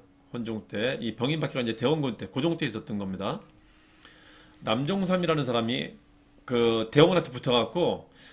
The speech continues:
당시 대원군 시기 때는 공러의식이 있었어요. 러시아가, 어, 부동항을 얻어갖고 남하한다는 공포의식이 있었단 말이에요.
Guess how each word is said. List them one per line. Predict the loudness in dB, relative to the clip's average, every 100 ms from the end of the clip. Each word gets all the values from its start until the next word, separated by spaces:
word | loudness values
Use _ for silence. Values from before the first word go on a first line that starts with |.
| -4
당시 | 2 2 6
대원군 | 6 6 4
시기 | -2 0
때는 | 0 0
공러의식이 | 0 2 4 2 0 4 6 6 4 0 -4
있었어요. | -6 -6 -2 -2 -4 -6 2
러시아가, | 4 4 4 4 2 0 -8 -8
어, | -6
부동항을 | -2 2 4 4
얻어갖고 | 4 2 0
남하한다는 | -2 0 2 0 0 -2 -2
공포의식이 | -2 0 0 0
있었단 | -2 -2 -2
말이에요. | -6 -6 -8